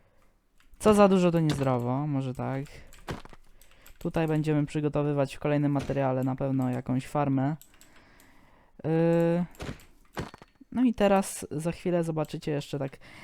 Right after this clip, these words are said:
na wstępie powiem. Yy, tu jest wszystko rozwalone, nieważnie, przejmujcie się tym. Wysadzone wszystko jest, ale to wyrąbane w to. Tu są dobre wieśniaczki. Typu właśnie, o, zobaczcie sobie.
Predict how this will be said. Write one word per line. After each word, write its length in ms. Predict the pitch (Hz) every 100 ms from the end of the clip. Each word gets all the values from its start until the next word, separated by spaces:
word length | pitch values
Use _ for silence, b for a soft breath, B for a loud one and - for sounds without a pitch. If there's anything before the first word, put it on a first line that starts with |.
| B
na 120 | 180 170
wstępie 1040 | - - 185 185 180 165 - 170 165 165 - -
powiem. 760 | 156 160 156 160 156 156 160 - B B B B -
Yy, 400 | 156 156 151 147
tu 100 | 156
jest 120 | 147
wszystko 260 | - - 147
rozwalone, 500 | 143 139 139 139 135
nieważnie, 500 | 127 131 131 131 127
przejmujcie 460 | - 127 131 131
się 120 | 127 143
tym. 360 | 135 131 135 135 B B B B -
Wysadzone 600 | 139 135 139 143 139 135
wszystko 440 | - 135 - 135
jest, 280 | 135 131 131
ale 180 | 131 123
to 120 | 123
wyrąbane 580 | 127 123 123 123 123 127
w 60 | -
to. 280 | 131 147
Tu 100 | 156
są 200 | 143 131
dobre 220 | 127 127 127
wieśniaczki. 800 | 127 165 165 - - 151 151 151 b b b b b b _ -
Typu 360 | 135 131 131
właśnie, 500 | 131 127 - 147 135
o, 180 | 78 117
zobaczcie 460 | 131 120 135 - 127
sobie. 360 | - 123 139